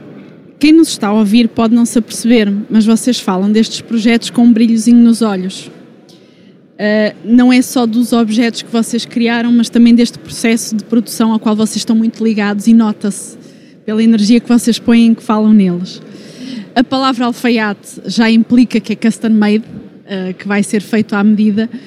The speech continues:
mas todos vocês têm um bocadinho isso, e falava aqui, ah, Manimal sobre a questão de, das máquinas e do processo, ah, poder escalar. E agora eu vou colocar a pergunta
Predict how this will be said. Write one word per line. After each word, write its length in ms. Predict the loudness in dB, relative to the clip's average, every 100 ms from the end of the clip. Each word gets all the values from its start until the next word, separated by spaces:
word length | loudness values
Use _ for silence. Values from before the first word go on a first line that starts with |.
| -20 _ -20 -6
mas 180 | 0 0
todos 240 | 0 -4 -4
vocês 380 | -8 -4 -4
têm 180 | 2 4
um 120 | 6
bocadinho 460 | 4 2 2 4 6
isso, 300 | 4 2 0
e 20 |
falava 440 | -2 -2 0 2 2
aqui, 400 | 2 0 2 2
ah, 200 | 0 2
Manimal 600 | 2 4 4 2 0 -4
sobre 340 | -2 0 0
a 40 |
questão 300 | -4 -2 0 2
de, 100 | 0
das 260 | 0 2
máquinas 680 | 2 2 0 0 0 0 0
e 80 | 0
do 100 | -2
processo, 720 | -4 -6 -4 -4 -4 -6 -6 -6 -14 -20 -20 -20 -8
ah, 600 | -2 0 2 2 2 -2 -8 -20 -20 _ _ _ _ _ -10 -2
poder 220 | 2 2
escalar. 580 | 0 -2 -2 -2 -4 -6 -14 -16 -14 -16 -18 -20 _ _ 2
E 100 | 2
agora 240 | 2 2
eu 60 | 2
vou 140 | 0
colocar 380 | -2 -6 -6 -6
a 60 | -6
pergunta 640 | 0 2 2 2 0 -2